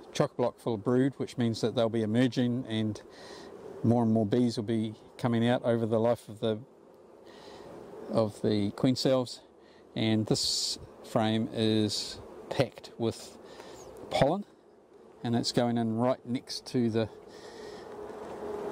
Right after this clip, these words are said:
cells. What I should do is throw that bar away and go and graft another bar full, but I'm not going to 'cause I'm interested. I'm in a learning phase.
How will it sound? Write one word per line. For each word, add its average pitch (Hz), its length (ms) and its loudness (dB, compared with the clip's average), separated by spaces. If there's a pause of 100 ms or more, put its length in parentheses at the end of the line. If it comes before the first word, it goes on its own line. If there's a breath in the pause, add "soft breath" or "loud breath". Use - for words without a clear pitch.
(160)
cells. - 500 2 (2000 loud breath)
What 147 100 6
I 139 40 4
should 127 200 -2
do 120 100 2
is 110 340 0
throw 127 280 0
that 120 220 -2
bar 117 160 4
away 113 240 4
and 107 100 -4
go 110 140 2
and 104 120 -4
graft 110 300 -2
another 110 200 -2
bar 101 240 2
full, 113 180 -2
but 104 160 -4
I'm 104 80 0
not 123 120 0
going 120 200 2
to - 140 -6
'cause 113 140 -2
I'm 120 200 0
interested. - 480 0
I'm 113 180 4
in 156 120 2
a 175 60 0
learning 151 460 2
phase. 98 400 -4